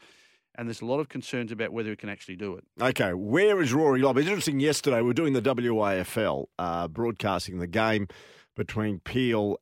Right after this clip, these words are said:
Speaker 2: and Claremont. Claremont obliterated, uh, Peel by fifty-nine points to book a spot in the preliminary final. A few of the Dockers players were there. Blake Acres actually was there and went up to Jimmy Williams, who, uh, called the game, uh, yesterday with yours truly and, uh, Steve Stavros Malaxis.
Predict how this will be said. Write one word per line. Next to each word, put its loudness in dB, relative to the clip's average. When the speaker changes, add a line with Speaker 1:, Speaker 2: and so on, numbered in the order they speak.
Speaker 2:
and -2
Claremont. -2
Claremont -4
obliterated, -2
uh, -2
Peel -4
by -6
fifty-nine -4
points -6
to -6
book -6
a -8
spot -4
in -12
the -6
preliminary -6
final. -4
A -10
few -2
of 0
the -2
Dockers -2
players -2
were -4
there. 0
Blake -2
Acres -2
actually -6
was -12
there 0
and -4
went -2
up -4
to -10
Jimmy 0
Williams, 0
who, 2
uh, 0
called -2
the -4
game, 0
uh, 0
yesterday -4
with -4
yours -2
truly -2
and, -2
uh, 0
Steve -2
Stavros -2
Malaxis. -2